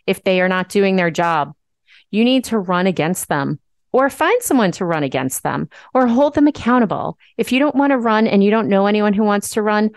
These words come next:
hold them accountable. Tell them to get their ass back to work. If you work, if you live somewhere where your legislators are working, go down to their office every once in a while.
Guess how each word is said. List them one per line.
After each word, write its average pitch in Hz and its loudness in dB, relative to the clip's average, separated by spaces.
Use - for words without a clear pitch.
hold 233 0
them 220 2
accountable. 180 -4
Tell 190 -2
them 208 2
to 208 -8
get 208 -2
their 196 0
ass 160 -4
back 147 -6
to 151 -6
work. 139 -6
If 240 -4
you 247 2
work, 196 2
if 196 0
you 208 0
live 190 2
somewhere 226 4
where 196 2
your 175 2
legislators 185 0
are 170 -2
working, 220 0
go 277 2
down 277 2
to - -4
their 226 2
office 202 -2
every 165 -2
once 143 -6
in - -8
a - -4
while. 73 -4